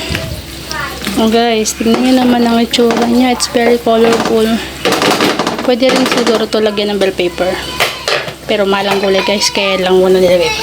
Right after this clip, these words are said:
Takpan muna natin ang mga ilang minuto. Yun na, guys. Luto na siya. Ito na ang ating finished product. O, diba, guys? Red na red.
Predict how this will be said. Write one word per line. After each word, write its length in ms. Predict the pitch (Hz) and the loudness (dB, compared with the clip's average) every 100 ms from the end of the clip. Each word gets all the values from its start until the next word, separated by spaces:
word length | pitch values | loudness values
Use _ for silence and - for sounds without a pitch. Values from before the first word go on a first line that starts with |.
| - | -4
Takpan 400 | - - 233 226 | -4 0 0 2
muna 240 | 214 196 | 2 2
natin 240 | 190 180 190 | 2 0 0
ang 160 | 185 185 | 2 2
mga 160 | 185 180 | 2 2
ilang 160 | 185 | 2
minuto. 400 | 180 170 165 - - - - 143 - - - - - 571 571 571 554 - 571 - - - - - - - - - - | 2 0 -2 -2 -8 -8 -10 -10 -10 -10 -10 -10 -10 -10 -8 -8 -8 -10 -12 -12 -12 -10 -8 -8 -8 -8 -8 -6 0
Yun 160 | 269 247 | 2 2
na, 80 | |
guys. 960 | 240 254 262 277 285 285 269 - - - - - | 0 0 2 2 2 2 2 0 -2 -4 -6 0
Luto 240 | 233 240 233 | 0 2 2
na 140 | 247 - | 4 2
siya. 240 | 254 240 247 240 240 240 240 - - - - - - | 0 0 0 0 -2 -4 -8 -16 -20 -18 -16 -14 -6
Ito 320 | 226 220 220 | -4 0 2
na 160 | 214 214 | 2 2
ang 0 | 220 | 0
ating 240 | 226 226 | 0 0
finished 320 | 220 214 - | 2 2 2
product. 640 | 226 226 220 220 220 220 220 220 - - - - 214 - - - 202 - | 0 0 2 2 2 2 0 -2 -6 -6 -6 -4 -4 -4 -6 -4 -4 -4
O, 80 | 220 | -2
diba, 240 | 208 202 196 196 | 0 2 2 2
guys? 640 | 190 208 - - - - | 2 0 0 2 2 0
Red 240 | 214 190 | 0 0
na 80 | 202 | 2
red. 520 | 202 196 185 - - | 2 2 0 -6 -8